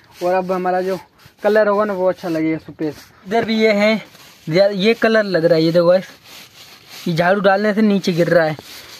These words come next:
तो इस पे मुझे शक लग रहा है शायद पैर से मतलब दाग हो जाए। ये भाई चला गया है लेकिन हमें तो नहीं पता है, लेकिन हमने इसके घर का ख्याल रखते हैं कि ऐसे नहीं कि कोई लोग आए कोई चीज़ उठा के जाए।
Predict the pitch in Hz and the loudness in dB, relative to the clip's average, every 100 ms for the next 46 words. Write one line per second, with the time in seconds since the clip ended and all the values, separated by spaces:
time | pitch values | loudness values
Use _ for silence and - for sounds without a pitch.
0 | - 190 196 - 233 - 247 220 214 208 | 0 4 4 4 -4 0 0 2 2 0
1 | 202 208 208 208 214 - 190 190 196 196 | -2 0 2 2 2 0 -2 0 0 0
2 | 190 202 190 180 196 208 - - 151 170 | 0 0 0 2 0 0 -6 -8 0 0
3 | 175 170 170 160 147 - - - - - | 2 0 2 0 -2 -8 -20 -20 -20 -20
4 | - - - - - - - - - 190 | -20 -20 -20 -20 -18 -20 -20 -16 -4 2
5 | 220 190 190 196 208 214 214 214 202 180 | 2 4 0 2 4 4 4 4 2 2
6 | 202 180 - - - - - 170 196 196 | 0 -2 -8 -20 -20 -12 -2 2 4 4
7 | 214 185 196 208 196 185 190 156 175 202 | 2 2 2 4 2 2 0 0 0 2
8 | 190 - 190 160 170 185 185 - 165 165 | 0 0 0 2 2 0 -2 0 2 2
9 | 165 - 175 165 156 170 160 185 170 160 | -2 0 0 2 2 2 2 2 2 2
10 | 175 170 - - - - 170 175 175 175 | 4 2 0 -16 -20 -2 2 4 4 4
11 | 180 175 165 175 165 160 175 160 151 156 | 2 0 0 2 2 2 0 0 2 2
12 | 151 | 0